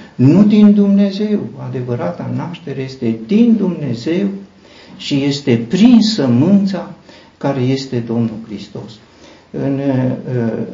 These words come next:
această prezentare a nașterii din nou sunt prezentate patru semințe,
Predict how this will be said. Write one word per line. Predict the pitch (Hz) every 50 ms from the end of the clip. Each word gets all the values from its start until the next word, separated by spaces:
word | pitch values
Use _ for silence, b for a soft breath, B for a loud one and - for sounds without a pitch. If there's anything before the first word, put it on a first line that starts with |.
| - - -
această | 139 131 127 - 170 202 196 - 220
prezentare | 196 - 190 175 156 151 139 143 - - 147 156 151 139
a | 131 127 127 139
nașterii | 151 143 - - 131 123 120 120 113 113
din | 113 107 113 113 110
nou | 131 165 175 175 - - - B B B B B B
sunt | - - - 170
prezentate | 160 160 156 143 131 135 135 127 123 127 151 156 151 - 139
patru | 135 - - 151 165 156 - 143 123
semințe, | - - 131 117 110 101 104 123 120 117 117 117 - - 160 170 202 208